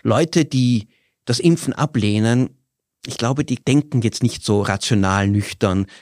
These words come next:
"Das ist richtig, das ist falsch, aha, das Ergebnis war jetzt nicht dem, was mir versprochen wurde." Das geschieht sehr stark aus dem Bauch heraus.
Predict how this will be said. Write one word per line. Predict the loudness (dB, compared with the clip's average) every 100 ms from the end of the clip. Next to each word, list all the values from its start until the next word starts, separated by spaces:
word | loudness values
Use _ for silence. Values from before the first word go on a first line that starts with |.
| _
"Das | -4 -4 -4
ist | -8 -4
richtig, | -4 -4 -6 -6 -4
das | -4 -2
ist | -6 -2
falsch, | -2 0 -2 -4 -6
aha, | -4 0 2 0 -2 -14 _
das | -4 -4
Ergebnis | -6 -2 0 0 0
war | -2 -2
jetzt | 0
nicht | -2 -2 -2
dem, | 0 0 0
was | -2 -2
mir | -2
versprochen | -4 -4 -4 -2 -2
wurde." | 0 2 2 0 -6 -16 -10
Das | -8 -2
geschieht | 0 2 0
sehr | -2
stark | 0 -2 -2
aus | -4
dem | -4 -4
Bauch | -6 -4 -4
heraus. | 0 0 0 -2